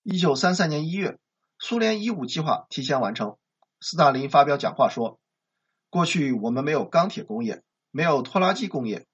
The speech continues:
汽车工业、航空工业，现在我们都有了。”二战之后，斯大林对美国驻苏联大使哈里曼的表达更是直接。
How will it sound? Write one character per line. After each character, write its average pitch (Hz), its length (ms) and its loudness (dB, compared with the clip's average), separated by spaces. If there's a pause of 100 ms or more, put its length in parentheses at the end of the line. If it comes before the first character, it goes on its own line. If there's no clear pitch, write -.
(200)
汽 - 220 -2
车 185 180 0
工 123 200 -2
业、 - 160 -8 (260)
航 151 260 0
空 185 200 0
工 127 160 -4
业， - 180 -6 (320)
现 139 240 -2
在 127 240 4 (240)
我 95 120 -6
们 120 120 -4
都 190 140 4
有 160 120 0
了。” - 160 -16 (1120)
二 202 160 10
战 185 160 4
之 175 100 0
后， - 260 0 (400)
斯 - 160 -10
大 147 160 12
林 135 180 2
对 147 180 -2
美 95 200 -2
国 113 320 -4
驻 139 220 -4
苏 160 160 -8
联 151 180 0
大 131 160 6
使 107 180 -4
哈 165 200 4
里 175 100 2
曼 147 180 2
的 117 60 -6
表 87 180 -6
达 92 320 -2
更 165 160 -2
是 127 120 -8
直 113 160 -6
接。 101 260 -6